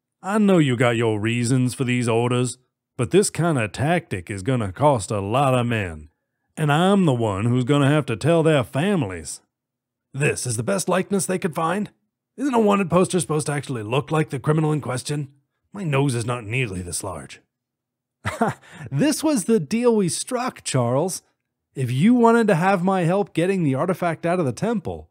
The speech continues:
you should have made that part of the deal. No, no, no! Your grip is all on top of itself, and your feet are pointed wrong. Listen to what I'm telling you. You'll never get better with that attitude.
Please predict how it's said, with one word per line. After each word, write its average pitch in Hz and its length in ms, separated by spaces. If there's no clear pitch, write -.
you 131 220
should 196 280
have 208 80
made 185 240
that 196 260
part 160 220
of 202 80
the 208 100
deal. 101 460
No, 160 360
no, 185 360
no! 190 560
Your 165 140
grip 226 380
is 220 140
all 247 300
on 214 100
top 196 260
of 175 100
itself, 110 460
and 156 100
your 165 120
feet 240 400
are 180 120
pointed 180 440
wrong. 104 320
Listen 117 600
to 175 120
what 180 200
I'm 175 220
telling 190 500
you. 80 260
You'll 87 120
never 202 400
get 139 220
better 143 180
with 117 220
that 180 280
attitude. 92 640